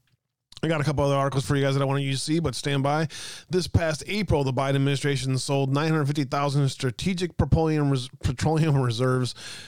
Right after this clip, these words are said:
to a Chinese gas company that provided equity firm co-funded by Hunter Biden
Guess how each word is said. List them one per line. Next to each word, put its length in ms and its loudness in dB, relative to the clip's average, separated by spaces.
to 120 2
a 60 2
Chinese 500 0
gas 380 -4
company 320 0
that 240 0
provided 520 2
equity 400 -2
firm 460 0
co-funded 840 0
by 580 0
Hunter 360 -4
Biden 640 -2